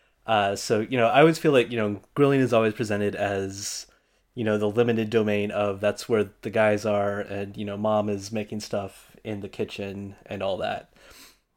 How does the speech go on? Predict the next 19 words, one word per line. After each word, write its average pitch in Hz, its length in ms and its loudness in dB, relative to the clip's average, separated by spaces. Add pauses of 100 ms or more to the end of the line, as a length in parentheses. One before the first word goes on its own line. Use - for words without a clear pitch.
(140)
And, 113 420 -2 (100)
you 120 140 -4
know, 104 100 -2
that 127 240 -2 (540)
either 156 280 4
way, 117 260 6
that 98 180 0
doesn't 107 260 0
really 101 180 -2
need 95 200 -10
to - 80 -14
be 85 120 -14
the - 120 -16
case, - 500 -16 (460)
uh, 104 160 -2
at 101 80 -2
least 110 200 -4
for 104 120 -8
me. 82 320 -14